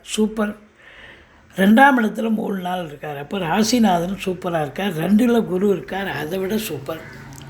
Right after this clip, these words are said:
உங்களை பொறுத்தவரையிலையும்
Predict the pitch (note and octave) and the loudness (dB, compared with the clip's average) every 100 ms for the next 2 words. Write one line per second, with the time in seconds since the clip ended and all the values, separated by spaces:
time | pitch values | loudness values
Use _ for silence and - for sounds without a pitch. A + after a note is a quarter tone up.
0 | C#3 C#3 - - - - - - - - | -18 -18 -18 -18 -20 -20 -20 -20 -20 -20
1 | - - - C3+ C3 - - - - - | -20 -20 -20 -18 -16 -16 -16 -18 -16 -14
2 | - - - D#4+ D#4+ D4 - C#4 D4+ C4+ | -14 -8 2 4 6 6 4 0 0 4
3 | F4+ D#4+ C#4 C4+ C#4 | 4 4 4 2 0